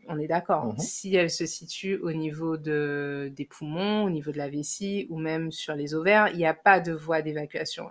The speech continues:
Speaker 1: Et donc,
Speaker 2: Totalement.
Speaker 1: ces cellules vont continuer à se développer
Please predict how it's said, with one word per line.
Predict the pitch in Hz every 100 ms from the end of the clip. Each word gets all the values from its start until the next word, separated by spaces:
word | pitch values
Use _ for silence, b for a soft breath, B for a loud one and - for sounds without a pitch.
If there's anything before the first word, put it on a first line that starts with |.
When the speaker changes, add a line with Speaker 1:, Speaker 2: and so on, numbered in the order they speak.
| -
Speaker 1:
Et | 175
donc, | 165 185
Speaker 2:
Totalement. | 247
Speaker 1:
ces | 170
cellules | - 160 196 240
vont | 180
continuer | 165 170 - 180 190 190 B B B B
à | 165
se | -
développer | 151 151 147 143 208 285